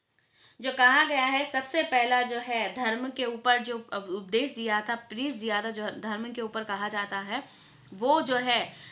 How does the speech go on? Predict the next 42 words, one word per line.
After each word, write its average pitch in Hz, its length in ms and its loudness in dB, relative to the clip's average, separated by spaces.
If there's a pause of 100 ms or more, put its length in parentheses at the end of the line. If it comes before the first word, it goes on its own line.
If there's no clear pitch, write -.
city 240 420 -4
of 285 180 2
बनारस, 208 560 2
मतलब 233 180 -2
बनारस 214 540 -2
सिटी 233 280 -6
के 262 120 -4
अंदर 240 260 -4
दिया 196 340 -4
था, 233 300 -2 (320)
जो 262 160 0
कि 302 200 -6
डुबकी 240 580 -6
और 247 480 4
स-, - 240 -12
स-, - 280 -18 (300)
जहाँ 226 300 2
पर 262 220 -2
जो 240 140 -2
है 247 320 0 (280)
अगर 220 160 2
आपने 233 240 4
देखा 220 260 2
होगा 247 160 2
गंगा 220 400 0
में 233 200 -2
लोग 220 540 -2 (280)
अपने 240 320 -6
जितने 240 360 -6
भी 240 380 -6
बुरे 226 260 0
काम 233 300 0
किए 233 260 -4
हुए 233 100 -4
होते 208 320 -4
हैं 226 200 -6
उसको 214 380 -8
हटाने 202 500 -4
के 220 180 -4
लिए 208 200 -4
जो 202 160 -10
है 214 360 -4